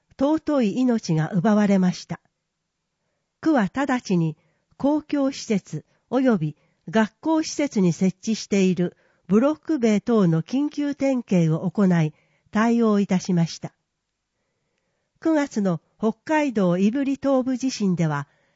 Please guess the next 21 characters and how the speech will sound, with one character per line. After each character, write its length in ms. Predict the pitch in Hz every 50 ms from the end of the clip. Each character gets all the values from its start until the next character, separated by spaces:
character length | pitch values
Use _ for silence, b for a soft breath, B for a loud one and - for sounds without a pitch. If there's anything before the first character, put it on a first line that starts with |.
| _ -
山 300 | 208 220 226 240 285 294
の 100 | 277 294
斜 320 | 302 - - 320 320 294 277 240
面 60 | 202 180
が 120 | 175 170
崩 380 | - - 208 - 277 277 254 262
れ 60 | 247
る 100 | 220 196
な 160 | 196 196 190
ど 120 | 180 170
し 140 | 170 - -
て 160 | - 165 147 _ _ _ _ _ -
多 220 | 240 294 320 302
く 140 | - - 220
の 160 | 202 175 165
犠 100 | 151 202
牲 300 | 214 - 302 320 311 294
者 240 | - - 208 185 165
を 100 | 160 160
出 160 | - 180 185
し、 220 | - - 160 151